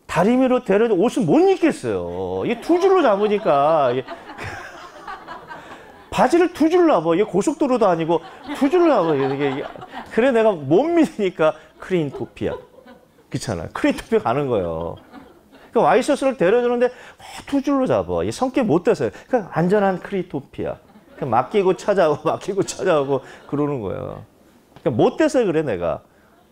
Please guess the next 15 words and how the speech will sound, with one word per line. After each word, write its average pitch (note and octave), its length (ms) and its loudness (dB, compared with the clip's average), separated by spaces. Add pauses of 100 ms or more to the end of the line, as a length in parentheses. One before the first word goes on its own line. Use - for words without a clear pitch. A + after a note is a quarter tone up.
(120)
그렇잖아요. F2+ 480 -8
내가 C3+ 200 2
못돼서 F3 500 0
그래. G#2+ 160 -2
성격이 F3+ 480 -2 (260)
별나서 C#3+ 460 0
그래, D2 220 -10
별나서. G2 420 -4 (720)
그러니까 D#3+ 200 -4
다행히 E3 420 2
별난 D#3+ 300 2
사람이 D#3 280 0
한 G3 200 -2
명이 F#3 240 0
있으니까 C#3+ 280 -4